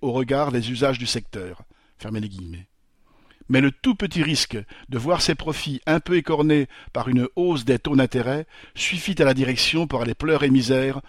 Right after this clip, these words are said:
auprès du gouvernement. Bien sûr, le gouvernement a aussitôt consolé la direction de P S A en lui promettant qu'il allait, entre guillemets, garantir ses emprunts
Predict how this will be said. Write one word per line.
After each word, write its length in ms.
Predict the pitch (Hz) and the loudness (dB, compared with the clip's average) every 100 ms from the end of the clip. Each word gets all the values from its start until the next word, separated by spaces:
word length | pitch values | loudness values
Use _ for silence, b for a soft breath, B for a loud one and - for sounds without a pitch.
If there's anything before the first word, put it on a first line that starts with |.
| b | b
auprès 260 | 165 123 143 | -6 0 2
du 100 | 131 | 2
gouvernement. 540 | 123 117 113 110 98 98 _ _ _ _ _ _ _ _ b b b b | -2 -2 -2 -2 -6 -10 _ _ _ _ _ _ _ _ b b b b
Bien 180 | 127 127 | 2 4
sûr, 300 | - 170 170 | 4 0 0
le 80 | 135 | -2
gouvernement 640 | 127 123 120 120 143 160 | 0 0 2 2 2 0
a 120 | 113 - | -4 -2
aussitôt 440 | 156 - 160 175 | -2 0 -2 -2
consolé 420 | 143 - - 160 156 | 0 0 0 -2 0
la 120 | 120 | 0
direction 400 | 123 131 - 143 | 0 -2 -2 -2
de 80 | 117 | -2
P 140 | 117 | -2
S 200 | 113 - | -2 -2
A 200 | 127 147 B B B B _ - | -2 -4 B B B B _ -2
en 80 | |
lui 120 | 127 123 | 0 -2
promettant 600 | - 151 143 - 156 175 | 0 2 2 2 0 0
qu'il 240 | 143 131 | 0 0
allait, 300 | 123 131 165 | 2 0 -2
entre 220 | 131 117 113 | -8 -12 -10
guillemets, 340 | 107 110 131 | -4 0 0
garantir 720 | 120 143 139 - 143 151 175 b b | 2 2 2 -2 -6 -6 -8 b b
ses 260 | - 127 | -2 0
emprunts 400 | 123 - 127 131 | 0 -2 -4 -4